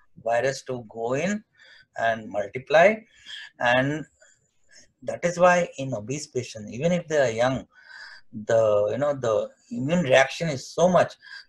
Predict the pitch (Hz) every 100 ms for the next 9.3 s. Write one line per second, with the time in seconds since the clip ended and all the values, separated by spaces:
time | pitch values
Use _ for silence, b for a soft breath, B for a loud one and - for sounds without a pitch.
0 | - 110 123 120 120 147 160 165 - 147
1 | 160 160 139 120 117 113 - 101 120 110
2 | 104 107 - B B B - 110 101 95
3 | 156 170 143 - 127 123 - 104 87 -
4 | _ b b b - 127 143 135 139 139
5 | 135 b b _ 123 143 143 147 143 123
6 | 120 117 120 - 170 - _ 110 110 113
7 | 120 117 - 98 - _ _ _ - b
8 | b b b b _ _ - - 117 -
9 | - 113